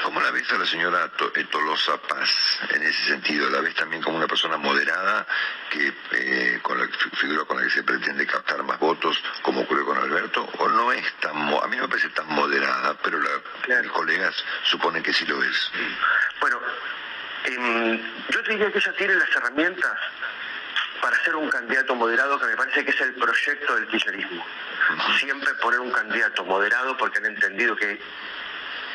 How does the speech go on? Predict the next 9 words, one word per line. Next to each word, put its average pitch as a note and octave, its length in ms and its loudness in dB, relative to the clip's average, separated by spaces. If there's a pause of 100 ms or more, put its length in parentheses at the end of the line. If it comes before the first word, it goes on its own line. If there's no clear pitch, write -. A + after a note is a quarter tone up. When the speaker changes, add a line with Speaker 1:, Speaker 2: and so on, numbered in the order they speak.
(360)
Speaker 2:
que - 100 2
asustaban A#2 420 2
a G#2+ 60 -2
una G#2+ 120 2
gran G2+ 200 0
parte G#2+ 360 -2
de G2 80 4
la F#2+ 80 2
población, C#3+ 680 2